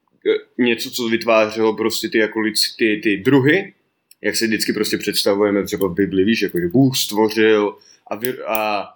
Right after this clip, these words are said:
a je tam prostě ta představa toho, jak si tam modeluje prostě ty zvířátka z té hlíny a tak, jakože, aby jsme si to nějak jako interpretovali, tak podle mě to prostě ptakopis jsou jako všechny ty díly, co zbyly bokem. Prostě měl jeden náhradní jako ptačí zobák, měl někde jako trochu jedu, měl někde trochu jako svítícího barviva,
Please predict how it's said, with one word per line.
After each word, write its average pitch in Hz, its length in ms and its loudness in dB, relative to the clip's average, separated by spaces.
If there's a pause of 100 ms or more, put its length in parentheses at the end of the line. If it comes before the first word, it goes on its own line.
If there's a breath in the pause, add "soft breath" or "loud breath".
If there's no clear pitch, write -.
(280)
a 113 80 0
je 120 80 4
tam 131 160 0
prostě 123 220 -4
ta 131 100 4
představa 135 340 2
toho, 139 180 4
jak 131 140 2
si 131 80 -8
tam 131 140 2
modeluje 139 560 6
prostě 131 280 -4
ty 127 100 -4
zvířátka 127 540 0
z - 100 -10
té 120 120 -8
hlíny 127 320 0
a 104 100 0
tak, 135 300 0 (220)
jakože, 95 460 -2 (160)
aby 110 220 2
jsme 120 140 0
si 113 120 -4
to 117 60 2
nějak 110 180 4
jako 101 420 0
interpretovali, 127 760 2 (220 loud breath)
tak 123 120 -4
podle 151 200 4
mě 160 120 6
to 165 160 2
prostě 147 280 0
ptakopis 147 480 0
jsou - 260 2
jako 151 140 2
všechny 143 240 0
ty 139 100 2
díly, 135 260 4
co 135 100 0
zbyly 131 240 2
bokem. 110 340 0
Prostě 120 240 0
měl 143 160 6
jeden 143 320 4
náhradní 139 440 2
jako 135 180 0
ptačí 135 320 -2
zobák, 127 420 2
měl 131 200 -2
někde 127 200 2
jako 127 180 2
trochu 139 320 2
jedu, 123 280 2
měl 127 200 2
někde 127 180 2
trochu 135 240 0
jako 127 160 2
svítícího 127 500 2
barviva, 110 540 4